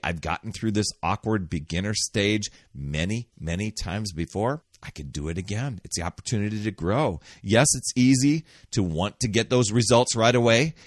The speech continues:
and to get to that mastery stuff, but sometimes you need to start as a beginner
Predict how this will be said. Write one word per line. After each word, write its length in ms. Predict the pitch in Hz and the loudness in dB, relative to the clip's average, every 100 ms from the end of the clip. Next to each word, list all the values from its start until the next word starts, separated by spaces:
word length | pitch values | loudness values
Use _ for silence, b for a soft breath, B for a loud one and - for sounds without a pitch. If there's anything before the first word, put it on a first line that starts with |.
| B | B
and 120 | 92 | -4
to 60 | 87 | -2
get 220 | 73 95 | -2 -2
to 60 | 123 | 0
that 160 | 113 90 | 0 0
mastery 460 | 120 135 - 127 | 0 0 0 0
stuff, 300 | - 120 147 | -2 -2 -4
but 120 | - - | -4 -4
sometimes 760 | 170 330 - 320 320 320 - B B B B B | -4 -2 -4 -4 -4 -2 -2 B B B B B
you 240 | - 175 | -4 -4
need 280 | 175 175 165 | 0 0 0
to 140 | - 165 | 0 0
start 300 | - 131 117 | 2 2 2
as 120 | 101 | 0
a 40 | |
beginner 480 | 95 85 82 73 71 | 0 -2 -4 -6 -8